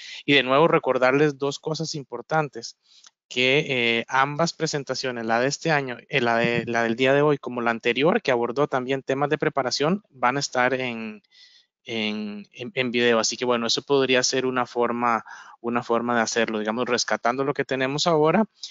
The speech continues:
y si quisieran profundizar, pues está la posibilidad de incluir en, en, en, en ese curso.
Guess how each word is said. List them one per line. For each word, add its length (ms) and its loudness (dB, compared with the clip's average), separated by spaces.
y 80 -8
si 140 -2
quisieran 420 0
profundizar, 640 -2
pues 140 -8
está 240 -4
la 80 0
posibilidad 840 -2
de 280 -4
incluir 580 -8
en, 140 -2
en, 360 -10
en, 220 -12
en 140 -10
ese 180 -6
curso. 380 -14